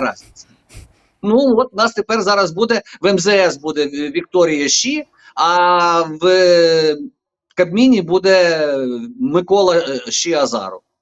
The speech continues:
Ну і що, ми маємо від цього плескати в долоні? Ну, як казав мій батько завжди, не вкрасти, не посторожити. Ну, вони нічого не вміють. От без скандалу, без зашквару в них, ну, не знаю, або руки з одного місця ростуть, а, і не,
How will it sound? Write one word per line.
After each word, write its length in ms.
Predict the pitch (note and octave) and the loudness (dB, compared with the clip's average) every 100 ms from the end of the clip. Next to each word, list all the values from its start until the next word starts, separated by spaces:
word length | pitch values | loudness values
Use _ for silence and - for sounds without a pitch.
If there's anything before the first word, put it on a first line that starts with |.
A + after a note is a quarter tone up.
| _ _ _ | _ _ _
Ну 280 | C3+ D3+ E3 | -2 0 0
і 220 | D#3+ E3 | 0 -2
що, 220 | D#3 - D#3+ | 0 0 0
ми 120 | D3+ | 0
маємо 320 | D#3+ D#3+ D#3+ | -2 -2 -4
від 120 | D#3 | -6
цього 180 | - E3+ | 0 0
плескати 440 | E3+ F3 - F3 | 0 -4 -2 -6
в 60 | D#3+ | -4
долоні? 440 | E3 G3+ A3 C#3+ - _ _ - _ | -4 -2 -2 -4 -10 _ _ -20 _
Ну, 380 | C4 F4 C#4+ F#3 | 0 0 0 -2
як 160 | F#3+ A3 | -4 -4
казав 320 | G#3+ G3+ A3 | -2 -2 -2
мій 120 | G3+ | -4
батько 320 | F#3 A3+ - | -4 -4 -4
завжди, 360 | D#3+ D#3+ C#3+ D3+ | -6 -6 -4 -4
не 100 | D3 | -4
вкрасти, 380 | D3 F#3+ F3+ F3 | -2 -4 -2 -6
не 100 | E3 | -6
посторожити. 640 | E3 - D#3+ D3 C3+ - | -8 -12 -10 -8 -8 -6
Ну, 80 | A#2+ | -6
вони 160 | E3+ G3+ | -6 -8
нічого 280 | G#3 - | -6 -6
не 120 | C#3 A2 | -4 -4
вміють. 320 | G2 F2+ F2 | -8 -12 -12
От 140 | B2 B2 | -10 -4
без 180 | D#3+ | -4
скандалу, 500 | E3 F3+ F3 G3+ F3+ D#3 | -2 -2 0 0 0 -2
без 120 | D#3 | -6
зашквару 500 | D#3 D3+ E3+ F3+ D3+ | -4 -8 -2 -2 -2
в 60 | C#3 | -8
них, 140 | D3+ D3 | -10 _
ну, 400 | C#3+ B2+ A2+ G2+ - | -8 -6 -6 -12 -12
не 120 | A#2+ | -10
знаю, 280 | A2 G2+ F#2+ | -6 -8 -6
або 200 | B2 C#3 | -6 -2
руки 220 | F3 F#3+ | 0 -2
з 60 | C3+ | -4
одного 340 | C3 C3 A#2+ | -4 -4 -4
місця 320 | A#2 A2 - G2+ | -2 -4 -6 -12
ростуть, 320 | G2 - F#2+ - | -12 -14 -16 -12
а, 100 | A#2 | -10
і 200 | A2 C3 | -6 -6
не, 140 | D3+ | -4